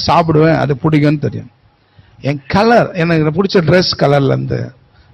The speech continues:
எல்லாமே என் ஃப்ரெண்டுக்கு தெரியும். அவனுக்கு என்ன பிடிக்கும் எனக்கு தெரியும்.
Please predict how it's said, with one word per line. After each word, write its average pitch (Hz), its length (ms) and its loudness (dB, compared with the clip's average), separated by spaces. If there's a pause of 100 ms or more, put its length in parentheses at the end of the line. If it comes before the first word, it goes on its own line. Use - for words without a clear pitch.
எல்லாமே 175 480 0
என் 135 160 0
ஃப்ரெண்டுக்கு 123 400 -4
தெரியும். - 260 -16 (1160)
அவனுக்கு 233 440 4
என்ன 208 240 4
பிடிக்கும் 156 340 -4
எனக்கு 123 260 -2
தெரியும். 101 340 -6